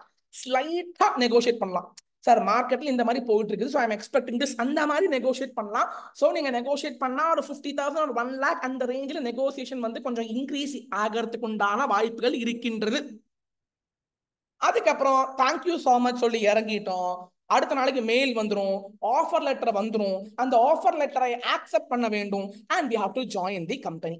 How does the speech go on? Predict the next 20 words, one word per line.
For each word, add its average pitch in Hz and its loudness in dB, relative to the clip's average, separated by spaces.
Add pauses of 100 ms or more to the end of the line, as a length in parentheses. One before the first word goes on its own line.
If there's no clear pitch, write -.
இதுதான் 208 0
நடந்துச்சு 208 -2
basically. 175 -8
இதுல 190 -2
ரெண்டு 359 0
விஷயம் 262 -4
என்னன்னா, 175 -10 (1000)
ஃபர்ஸ்ட் 254 -2 (100)
வந்து 233 8 (420)
தெரிஞ்ச 330 4
விஷயத்தை 233 0
கரெக்டாக 196 -2
பதில் 185 -6
சொல்லுங்க. 165 -8 (400)
செகண்ட் 320 0
விஷயம், 208 -4 (100)
ஒரு 233 0
விஷயம் 320 2 (120)
ஆன்சர் 311 -2 (100)
தெரியலையேனா, 220 0